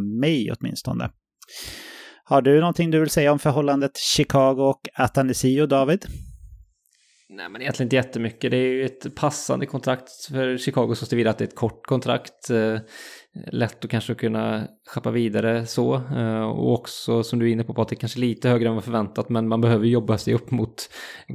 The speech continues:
Speaker 2: golvet, så att, nej, det är väl inte jättemycket att diskutera här egentligen. Eh, han får lite arbetsro också, har ju flippats runt en hel del de senaste säsongerna, så att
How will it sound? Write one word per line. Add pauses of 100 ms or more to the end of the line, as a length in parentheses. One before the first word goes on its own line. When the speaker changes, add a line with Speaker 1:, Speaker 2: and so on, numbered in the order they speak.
(140)
Speaker 2:
golvet,
så
att, (680)
nej,
det
är
väl
inte
jättemycket
att
diskutera
här
egentligen. (540)
Eh,
han
får
lite
arbetsro
också,
har
ju
flippats
runt
en
hel
del
de
senaste
säsongerna,
så
att